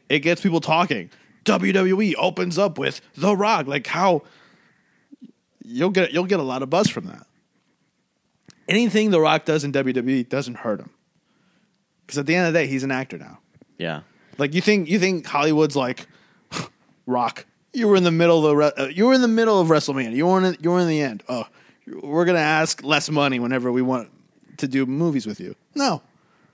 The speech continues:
Speaker 2: <clears throat> I think it's pretty rare for The Rock to get mixed reactions nowadays, but with the, this whole thing with Cody,
Speaker 1: It's gonna happen.
Speaker 2: I, uh,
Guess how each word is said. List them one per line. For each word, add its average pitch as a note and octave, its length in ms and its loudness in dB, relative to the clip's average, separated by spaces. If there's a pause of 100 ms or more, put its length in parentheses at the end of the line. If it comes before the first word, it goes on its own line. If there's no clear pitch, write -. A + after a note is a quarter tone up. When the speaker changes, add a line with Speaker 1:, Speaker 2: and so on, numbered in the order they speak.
(880)
Speaker 2:
<clears throat> G3 420 0
I E3 140 4
think F#3+ 360 -2 (1160)
it's C#3+ 140 -2
pretty G3 280 -2
rare B2+ 220 2
for B2+ 120 -6
The A2+ 100 -2
Rock G#2 320 2
to A2 80 -10
get F#2 100 -6
mixed G2 260 -6
reactions F#2+ 520 -2
nowadays, G#2+ 580 -6
but G2 380 -4
with G#2 300 -6
the, F2 280 -12 (460)
this A2 140 -6
whole D3 160 -2
thing C3+ 200 -2
with G#2 160 -6
Cody, A#2 480 -4 (300)
Speaker 1:
It's - 100 -20
gonna C#3+ 200 -6
happen. F3 240 -2
Speaker 2:
I, B2+ 420 4
uh, A2 320 2